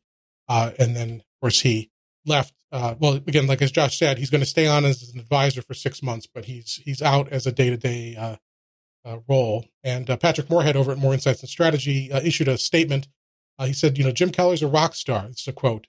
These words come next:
And, uh, "Intel is losing a great architect. Historically, Keller has left after a specific milestone, like he did at Apple, Tesla, and A M D. I don't have insights into his personal reasons for leaving, but I hope he's okay. For Intel, the company has a deep bench, and it's a place where architects wanna work." End quote.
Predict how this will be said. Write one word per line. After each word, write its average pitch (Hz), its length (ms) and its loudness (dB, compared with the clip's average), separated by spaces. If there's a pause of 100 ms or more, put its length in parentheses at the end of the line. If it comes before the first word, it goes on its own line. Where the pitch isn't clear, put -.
(160)
And, 123 300 -6
uh, 123 120 -2
"Intel 165 360 2
is 139 160 -2
losing 151 260 2
a 135 120 0
great 139 200 2
architect. 135 540 -2 (420)
Historically, 170 440 2
Keller 156 280 4
has 139 180 2
left 147 240 2
after 135 240 2
a 120 60 -4
specific 139 500 -4
milestone, 185 520 0
like 131 140 -6
he 135 80 -12
did 120 140 -12
at 123 120 -14
Apple, 135 280 2
Tesla, 127 400 -2
and 123 100 -10
A 123 40 -14
M 120 140 -14
D. 147 320 -6 (320)
I 139 60 -6
don't 180 160 4
have 180 100 4
insights 160 360 2
into 139 120 -2
his 127 140 -4
personal 190 400 0
reasons 143 260 2
for 143 140 0
leaving, 135 260 2
but 120 100 0
I 120 40 -2
hope 143 200 2
he's 135 140 0
okay. 113 400 -2 (360)
For 135 80 -8
Intel, 151 320 4
the 127 60 -4
company 135 420 0
has 123 160 2
a 120 60 -6
deep - 300 -10
bench, 127 320 0
and 135 120 -6
it's - 100 -10
a - 40 -2
place 135 360 2
where 151 100 0
architects - 460 -4
wanna 113 180 -2
work." 139 360 -2 (1120)
End 165 180 2
quote. 139 380 0